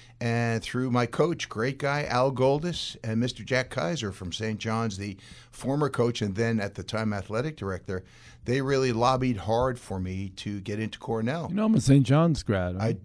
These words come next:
Speaker 1: I, I did
Speaker 2: Yeah.
Speaker 1: know that. And,
Speaker 2: Yeah.
Speaker 1: uh, they talk about you all the time.
Speaker 2: <laughs> Yeah, sure.
Speaker 1: <laughs>
Speaker 2: Sorry.
Speaker 1: But it was, you know, it's really one of those things that takes a village. So I go to Cornell. I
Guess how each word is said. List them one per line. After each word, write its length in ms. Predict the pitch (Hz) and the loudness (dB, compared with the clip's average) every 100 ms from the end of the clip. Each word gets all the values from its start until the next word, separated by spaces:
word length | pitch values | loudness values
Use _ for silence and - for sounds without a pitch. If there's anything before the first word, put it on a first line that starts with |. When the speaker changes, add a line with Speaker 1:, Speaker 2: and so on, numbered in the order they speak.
| - | -4
Speaker 1:
I, 100 | 113 | -2
I 40 | |
did 300 | 104 127 202 | -2 2 2
Speaker 2:
Yeah. 40 | 254 | 2
Speaker 1:
know 180 | 185 165 | 0 -2
that. 260 | 85 76 | -6 -6
And, 300 | 110 104 107 107 | -6 -2 -2 -2
Speaker 2:
Yeah. 100 | 113 | -4
Speaker 1:
uh, 60 | 113 | -4
they 160 | 127 | -4
talk 260 | 127 170 170 | -2 0 2
about 240 | 151 151 | 4 4
you 140 | 156 151 | 6 4
all 120 | 156 | 2
the 120 | 147 | 0
time. 340 | - - 208 | 0 0 4
Speaker 2:
<laughs> 720 | 240 240 233 240 262 - 240 - | 4 6 4 4 2 2 0 2
Yeah, 300 | 208 180 151 - | 2 4 2 -4
sure. 240 | - - - - - - | -12 -12 -10 -10 -10 -2
Speaker 1:
<laughs> 160 | 190 - - - | 0 0 -4 -12
Speaker 2:
Sorry. 300 | - 190 151 | 0 2 6
Speaker 1:
But 260 | 175 190 196 | 6 6 4
it 140 | 190 | 4
was, 260 | 185 185 240 | 4 4 4
you 80 | 208 | 4
know, 140 | 190 | 4
it's 240 | 165 156 | 2 -2
really 220 | 180 214 226 | 2 4 4
one 200 | 196 185 | 4 4
of 60 | |
those 140 | 170 175 | 4 2
things 180 | 165 | -2
that 100 | 143 | -4
takes 300 | 123 160 151 | 0 0 0
a 60 | 143 | -4
village. 400 | 123 175 185 - | 0 0 0 -2
So 120 | 123 | 0
I 120 | 127 | 0
go 160 | 127 151 | 2 0
to 80 | 175 | -2
Cornell. 560 | - 135 131 117 127 | 0 0 2 0 0
I 320 | - 107 113 | -4 -4 -4